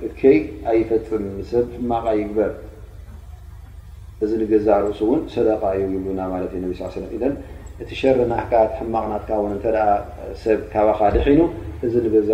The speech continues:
ርእሱ እንታይ ይኸውን ማለት እዩ? ንዓኻ እውን ሰደቃ ይኾነካ ማለት እዩ። ኢዘን እቲ ሰናይ ተግባራት ክንጓዩ ኣለና፣ ክንቀዳደም ኣለና። ረቢ ስብሓነ ወተዓላ እንተ ደኣ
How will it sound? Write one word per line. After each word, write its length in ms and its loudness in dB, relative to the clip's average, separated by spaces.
ርእሱ 240 -2
እንታይ 220 0
ይኸውን 240 0
ማለት 240 0
እዩ? 120 0
ንዓኻ 340 0
እውን 220 2
ሰደቃ 320 0
ይኾነካ 480 -4
ማለት 200 -4
እዩ። 80 -10
ኢዘን 220 -2
እቲ 140 -16
ሰናይ 340 0
ተግባራት 540 2
ክንጓዩ 520 0
ኣለና፣ 280 0
ክንቀዳደም 640 -2
ኣለና። 360 -4
ረቢ 220 2
ስብሓነ 400 0
ወተዓላ 460 2
እንተ 260 -8
ደኣ 160 2